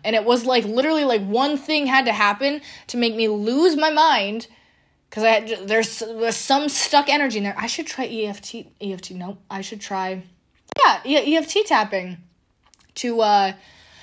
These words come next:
to process that the next time it happens. I'm gonna make a mental note of that. So, yeah. Um, anyway,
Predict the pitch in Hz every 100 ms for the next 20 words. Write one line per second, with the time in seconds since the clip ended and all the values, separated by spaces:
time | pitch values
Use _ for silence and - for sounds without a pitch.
0 | - - - 269 277 202 196 190 196 202
1 | 220 196 196 240 180 170 - 254 240 202
2 | 202 214 226 269 294 349 381 285 202 190
3 | 185 - - - - - 254 233 226 220
4 | - 208 185 - - - - 254 247 247
5 | 247 240 220 - - _ - 523 277 214
6 | 214 208